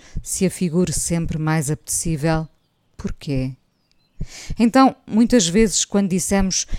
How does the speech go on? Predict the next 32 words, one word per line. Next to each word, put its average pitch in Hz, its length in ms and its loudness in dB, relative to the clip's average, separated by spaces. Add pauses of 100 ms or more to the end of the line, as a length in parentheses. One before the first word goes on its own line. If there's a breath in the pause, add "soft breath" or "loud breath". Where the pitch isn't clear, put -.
(140 loud breath)
que 185 100 -4
não 202 160 2
sabíamos 190 480 0
muito 175 300 -2
bem 165 240 2
porque - 260 -6
nos 165 160 -2
separámos 165 560 -2
de 160 260 -2
amigos 165 480 -2
que - 140 -6
o 147 60 -2
foram 147 400 -2
antes, 160 400 -2 (400 loud breath)
não 208 160 2
queríamos 233 400 2
também 185 340 2
assumir 165 500 -2 (320 loud breath)
que - 140 0
eles 175 220 2
falharam, 143 640 0 (260 loud breath)
que 190 120 -4
nos 190 160 0
doeu, 160 500 0 (320 loud breath)
que 220 160 2
no 214 180 4
limite 190 480 0
fomos 185 380 -2
coniventes 165 640 0
com - 160 -2
essa 156 280 -2
falha. 143 540 -2